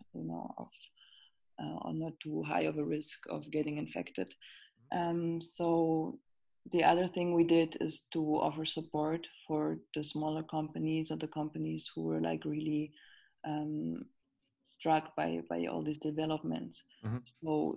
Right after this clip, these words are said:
Speaker 1: they were v-, very happy that we offered them support to say, for example, "Okay, you can pay a bit less if you don't have it right now, or you can pay it a bit later." So people were very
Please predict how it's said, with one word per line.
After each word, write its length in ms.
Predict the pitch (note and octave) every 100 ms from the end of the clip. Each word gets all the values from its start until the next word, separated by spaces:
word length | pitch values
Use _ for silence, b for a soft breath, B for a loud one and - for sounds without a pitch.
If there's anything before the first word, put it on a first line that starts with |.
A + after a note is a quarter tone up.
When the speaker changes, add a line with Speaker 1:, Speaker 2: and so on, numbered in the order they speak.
| E3+
Speaker 1:
they 80 | E3
were 140 | D#3+
v-, 160 | D#3 D3+ E3
very 300 | D#3+ D#3+ D#3
happy 500 | D#3 D#3+ - E3 E3
that 180 | F3 - -
we 460 | E3 E2+ - - _ _ _ -
offered 300 | E3 E3+ E3
them 160 | D#3+ D#3+
support 480 | E3 - F#3 F#3 F#3
to 80 |
say, 300 | E3+ E3 D#3+
for 180 | D#3+ F3+
example, 640 | F3 - E3 E3 E3 D#3+ E3+
"Okay, 300 | E3+ E3 E3
you 300 | E3+ E3 E3 -
can 320 | D#3+ E3+ E3+
pay 180 | E3 E3
a 40 |
bit 160 | E3 D#3+
less 360 | E3 E3 E3 E3+
if 180 | -
you 40 | E3
don't 220 | F3 E3
have 180 | E3 E3
it 80 | E3+
right 160 | E3+
now, 280 | E3 E3 E3 E3
or 100 | E2+
you 100 | E3
can 140 | - F2
pay 180 | F2
it 100 | E3+
a 40 | E3+
bit 180 | E3+ F3+
later." 520 | F#3 F#3+ F3+ E3 E3 B B B B B
So 180 | - D#3+
people 380 | D#3+ D#3+ E3 D#3+
were 160 | D#3+
very 240 | D#3 D#3+